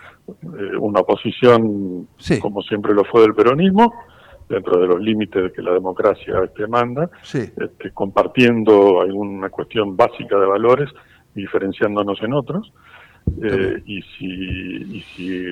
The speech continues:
Speaker 1: es Milei, yo creo que van a estar en riesgo otras cuestiones, eh, y ahí el plano de clivaje, digamos, la, la, la, la,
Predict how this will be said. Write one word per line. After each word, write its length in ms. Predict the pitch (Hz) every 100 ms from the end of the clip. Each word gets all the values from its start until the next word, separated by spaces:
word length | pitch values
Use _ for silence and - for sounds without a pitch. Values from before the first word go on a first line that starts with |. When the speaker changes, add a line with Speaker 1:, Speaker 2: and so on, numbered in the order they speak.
| 92
Speaker 1:
es 80 | 98
Milei, 480 | 107 104 110 151 180
yo 100 | 107
creo 220 | - 120
que 80 | 147
van 160 | 107 101
a 20 |
estar 180 | - 107
en 180 | 101 101
riesgo 680 | 110 127 113 90 92 85 - _ _ _ _ _ -
otras 340 | 120 - -
cuestiones, 720 | - - - 127 117 123 170 - - _ _ _ _ _ - _ _ -
eh, 760 | 104 98 95 90 90 85 87 -
y 340 | - 98 95 90
ahí 460 | 92 90 110 123
el 480 | 117 98 90 90 82 _
plano 420 | 92 101 104 104
de 100 | 92
clivaje, 540 | - 95 120 110 - 82
digamos, 340 | 95 95 82
la, 120 | 90 87
la, 220 | 87 87
la, 280 | 87 85 87
la, 180 | 85